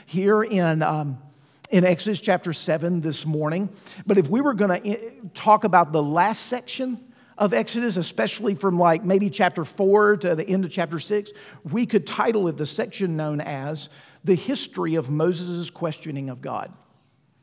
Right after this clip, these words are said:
We, we could title it that because six times from Exodus four verse one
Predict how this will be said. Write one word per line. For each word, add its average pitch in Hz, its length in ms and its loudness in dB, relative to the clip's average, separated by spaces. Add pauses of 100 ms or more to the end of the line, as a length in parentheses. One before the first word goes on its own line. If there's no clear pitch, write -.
(360)
We, 190 100 -2
we 226 180 4
could 214 200 4
title 190 360 4
it 151 160 -8
that 135 280 -6
because 170 440 4 (280)
six - 520 -4
times 180 680 0 (120)
from 190 320 0
Exodus 233 520 0
four 220 360 6
verse 247 280 0
one 175 400 2